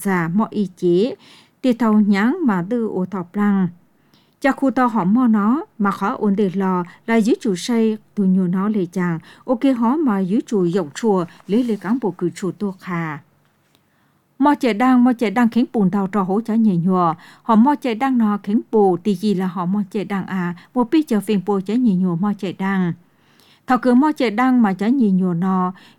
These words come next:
Chừng chư, lù quân chư, mò khó mùa, gù.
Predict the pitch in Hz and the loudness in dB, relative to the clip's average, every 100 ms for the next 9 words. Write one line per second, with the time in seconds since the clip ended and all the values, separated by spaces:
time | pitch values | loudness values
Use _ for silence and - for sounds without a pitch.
0 | _ - 214 175 214 214 208 196 202 202 | _ 0 2 2 2 4 4 2 0 0
1 | 214 208 190 196 196 185 180 _ - 262 | 0 -2 -2 -2 0 0 -4 _ 0 0
2 | 247 208 262 214 185 180 170 165 180 196 | 2 -2 2 2 2 2 0 -4 0 2
3 | 190 | 2